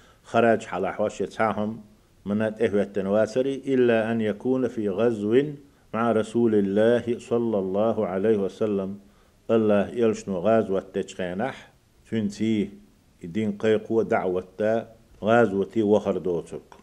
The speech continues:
Ау ма Аби Бакрин ва Умар ва Усман радияллаху анхум.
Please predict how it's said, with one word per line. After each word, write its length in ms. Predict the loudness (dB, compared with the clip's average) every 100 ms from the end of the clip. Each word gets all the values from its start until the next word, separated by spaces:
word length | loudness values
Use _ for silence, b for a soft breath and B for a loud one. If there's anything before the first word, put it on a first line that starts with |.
| _ _ _ _
Ау 180 | 4 4
ма 300 | 4 2 0
Аби 240 | 0 0 2
Бакрин 500 | 2 2 -2 0 2
ва 200 | 2 2
Умар 280 | 0 0
ва 200 | 0 0
Усман 480 | 0 -2 -2 0 -2 -6
радияллаху 760 | -4 -2 0 0 2 0 0 -2
анхум. 540 | -4 -4 -4 -6 -8